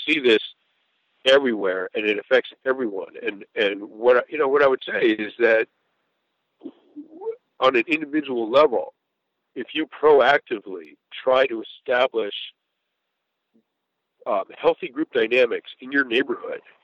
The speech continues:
for example, I mean, you're, like it or not, your tribe are the people that live around you, you know? I mean, and that's just, we're just stuck with that, right? So, you know, actively try to establish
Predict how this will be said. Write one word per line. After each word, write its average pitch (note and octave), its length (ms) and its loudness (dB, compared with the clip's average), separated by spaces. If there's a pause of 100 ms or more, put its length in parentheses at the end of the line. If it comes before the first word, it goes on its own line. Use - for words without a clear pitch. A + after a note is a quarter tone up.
(460)
for A2 120 -2
example, F#2 500 -8 (340)
I B2 60 0
mean, C3 160 -4
you're, C#3 100 2 (100)
like F#3 240 2
it F#3 100 2
or F#3 60 6
not, D3+ 180 6
your A#2+ 120 -2
tribe B2+ 380 2
are G#2+ 80 0
the G2+ 80 -6
people A2+ 360 -10
that G2+ 160 -6
live A2 160 -2
around F#2 340 -10
you, - 140 -20 (240)
you A#2+ 80 -12
know? G2+ 200 -8 (420)
I A#2 120 2
mean, A2+ 180 -2
and G#2+ 200 -4
that's A#2 200 2
just, A#2 200 -4 (100)
we're B2 100 -6
just C3+ 180 -10
stuck - 240 -8
with - 160 -16
that, D2+ 220 -18
right? F#2+ 220 -6 (120)
So, G#2+ 180 2 (420)
you C3+ 80 0
know, A2 160 0
actively A#2+ 540 -2
try G2+ 460 -2 (840)
to C3 100 -4
establish G#2+ 560 0